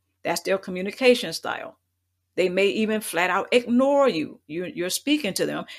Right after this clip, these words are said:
and they're flat out ignoring you. And they don't mind. See, if they, <laughs> if you ask them something,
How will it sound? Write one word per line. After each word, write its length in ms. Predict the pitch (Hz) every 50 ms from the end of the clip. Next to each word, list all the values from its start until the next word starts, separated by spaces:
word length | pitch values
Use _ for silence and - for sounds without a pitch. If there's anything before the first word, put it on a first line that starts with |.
| - -
and 100 | 170 160
they're 160 | 170 175 185
flat 320 | 185 - - 165 165 165 165
out 220 | 180 190 - -
ignoring 640 | 220 226 - 208 220 247 254 262 262 262 240 196 160
you. 180 | 135 120 - _ _ _ _ _ _ _ _ _ _ _ _ _ _ _ _ _ _ _ _ _ _ _ _ _ _ -
And 280 | 196 190 185 180 170
they 140 | 185 202 269
don't 300 | 349 381 381 370 - 226
mind. 640 | 208 247 302 381 403 285 160 135 123 - - - - _ _ _ _ _ _ _ _ _ _ _ _ _
See, 420 | - - - 190 180 175 156 - - -
if 300 | 185 175 170 - - 160
they, 400 | 190 220 277 285 269 254 247 - _ _ -
<laughs> 240 | 202 - 233 - - - - - -
if 140 | 170 165 170
you 180 | 247 320 -
ask 340 | - - 240 233 233 233 -
them 540 | - 170 156 190 214 233 254 262 285 285 - _ _ _
something, 600 | - - 269 254 254 247 - 277 277 285 294 320